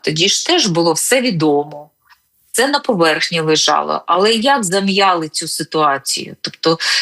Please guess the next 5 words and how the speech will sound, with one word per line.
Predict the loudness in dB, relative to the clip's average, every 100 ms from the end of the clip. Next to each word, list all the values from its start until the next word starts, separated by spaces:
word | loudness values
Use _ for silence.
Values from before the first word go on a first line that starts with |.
| -2 0
не | 2
дали | 4 4 4 4 4 2
розвинутися | 2 0 2 2 2 0 -2 -2 -2
так, | 0 0 0
щоб | -2 -2 -2 -2 -4